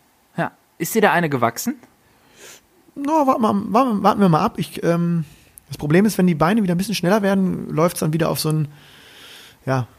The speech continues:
Speaker 2: sch-, sehr statisches Spielsystem hinaus. Aufschlag und
Speaker 1: <laughs>
Speaker 2: rum. Ne?
Speaker 1: Etwas knöchrig. Ja, wir haben ja, wir haben ja beim Turnier haben wir einmal noch, weiß nicht, ob du dich noch dran, nach der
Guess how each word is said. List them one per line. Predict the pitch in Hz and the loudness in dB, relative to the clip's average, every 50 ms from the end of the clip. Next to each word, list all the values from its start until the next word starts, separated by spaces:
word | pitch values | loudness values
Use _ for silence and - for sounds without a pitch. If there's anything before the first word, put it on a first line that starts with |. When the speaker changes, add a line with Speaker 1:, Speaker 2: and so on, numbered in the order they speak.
| _ _ _ _ - | _ _ _ _ -18
Speaker 2:
sch-, | - - - 190 - - - - 127 | -18 -18 -18 -18 -18 -16 -14 -12 -12
sehr | 113 117 135 151 156 156 165 156 143 - - - - | -8 -2 0 2 4 4 4 2 0 -4 -10 -18 -12
statisches | - - - - - 156 165 160 - 175 151 - 160 143 - | -8 -6 -4 -2 2 2 2 2 2 0 0 0 0 -2 -2
Spielsystem | - - - 170 165 151 139 123 - - 135 131 127 | -4 -4 -2 0 0 0 0 -2 -2 -2 -2 -2 -2
hinaus. | 127 127 123 120 123 123 110 - - _ _ - | -2 -2 -2 -2 -4 -4 -6 -8 -14 _ _ -8
Aufschlag | - 143 147 143 - - 151 143 185 196 | -4 -2 -2 -2 -2 0 0 2 4 4
und | 196 226 202 131 - - | 4 4 4 2 0 -6
Speaker 1:
<laughs> | - - | -12 -8
Speaker 2:
rum. | 120 123 139 135 104 - - - _ _ _ _ _ _ _ _ _ - | -2 0 0 0 0 -2 -8 -16 _ _ _ _ _ _ _ _ _ -14
Ne? | 156 185 - - - _ _ _ | -14 -14 -14 -16 -20 _ _ _
Speaker 1:
Etwas | - 143 - 151 147 - - - | -10 -8 -6 -6 -6 -6 -8 -10
knöchrig. | - - 160 156 196 202 - - 160 143 139 - | -8 -4 -2 0 0 0 -2 -6 -10 -10 -4 0
Ja, | 196 202 180 | 0 2 2
wir | 185 190 | 2 2
haben | 214 226 | 2 2
ja, | 220 208 214 - - 180 135 | 2 0 -2 -4 -8 -10 -4
wir | - 175 | -2 0
haben | 190 208 | 2 2
ja | 208 | 2
beim | 185 180 185 185 | 2 2 0 0
Turnier | - - 196 208 247 285 220 | 0 -2 0 0 2 2 2
haben | 185 160 | 2 2
wir | 139 | 0
einmal | 101 156 170 175 180 | 0 -2 -2 -2 -2
noch, | 180 180 - - - | -2 -4 -6 -8 -8
weiß | - 170 202 208 220 | -6 -6 -2 0 2
nicht, | 202 190 - - - - | 2 2 0 -4 -10 -14
ob | - - | -10 -8
du | - | -6
dich | 170 170 - - | -6 -6 -4 -4
noch | - 156 147 | -4 -4 -4
dran, | - - 156 151 156 160 160 156 151 | -6 -6 -2 -2 0 0 0 0 0
nach | 156 151 - | -2 -2 -2
der | 160 147 | -4 -4